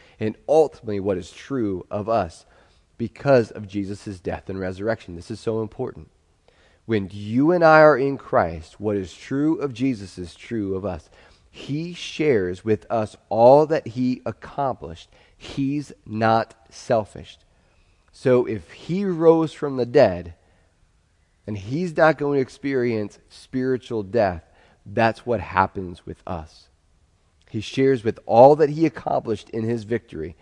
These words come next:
that our old self died with him and our new self lives because of the death and resurrection. Sin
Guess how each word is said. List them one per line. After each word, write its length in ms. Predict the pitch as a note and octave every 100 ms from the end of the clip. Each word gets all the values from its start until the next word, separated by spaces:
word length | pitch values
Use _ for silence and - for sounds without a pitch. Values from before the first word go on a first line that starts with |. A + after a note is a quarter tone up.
| _ _ -
that 160 | G#2
our 180 | G2+ G#2 -
old 260 | B2 D3+
self 420 | - - D3+ C#3 B2
died 280 | C3 C#3+
with 180 | D#3 D3
him 300 | - A2+ G#2
and 100 | G2+
our 180 | F#2+ F#2
new 680 | F#2+ G2+ A2 A#2 B2 C3 C#3 _
self 520 | - - B2 A2 G#2+ - -
lives 420 | G2 A2+ G2+ F2+
because 480 | - F#2 - F#2+ F2+
of 120 | E2+
the 100 | E2
death 340 | D#2 F#2+ F2
and 140 | G#2+ F#2+
resurrection. 720 | F2+ F2 F2+ D#2+ - - D2+ _ _ _ _ _ _ _ _ _ _ _ _ _ _
Sin 440 | - A2+ A2 F2+